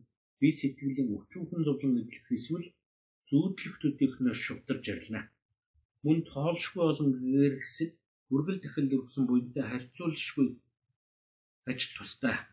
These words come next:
Энэ тухай Гшит Гарпа сударт өгүүлэхдээ багшийн шүтвэл тоолшгүй олон галавт муу төрөл төрөх байсан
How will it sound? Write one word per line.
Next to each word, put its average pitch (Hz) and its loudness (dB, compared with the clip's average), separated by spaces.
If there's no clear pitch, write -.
Энэ 147 2
тухай 143 -2
Гшит - 0
Гарпа 131 0
сударт 135 0
өгүүлэхдээ 131 2
багшийн - -2
шүтвэл 143 2
тоолшгүй 165 0
олон 139 4
галавт 120 -2
муу 127 4
төрөл 131 2
төрөх 131 0
байсан 127 0